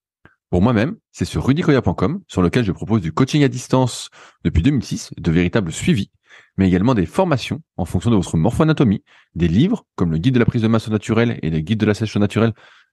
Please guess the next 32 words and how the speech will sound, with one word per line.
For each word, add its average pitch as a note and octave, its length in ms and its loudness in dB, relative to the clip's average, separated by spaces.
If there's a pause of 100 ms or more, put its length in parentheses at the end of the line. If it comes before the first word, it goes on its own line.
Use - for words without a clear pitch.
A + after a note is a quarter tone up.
que - 120 0
je D#2+ 120 2
vous D#2+ 80 0
envoie F2 200 2
personnellement G2+ 600 0 (240)
chaque - 320 -2
semaine A2 380 0
de F#2+ 40 -6
manière E2+ 200 0
dédicacée, B2+ 540 -2 (420)
ou E2 60 0
encore E2 200 2
la F2 120 0
formation C3+ 380 0
super F2+ 280 -2
physique D#3+ 240 -2
sur - 200 -8
méthode A#2+ 300 2
S A2+ 160 0
P G#2+ 240 0 (160)
point D#2+ 160 -4
rudy A2+ 160 2
coya A2 180 2
point E2+ 140 -2
com D3 220 0 (400)
pour E2 100 0
les D#2 80 0
plus - 140 -2
passionnés G2+ 320 0
d'entre A2 240 2
vous. D#2 140 -6 (680)
Enfin, A2 400 0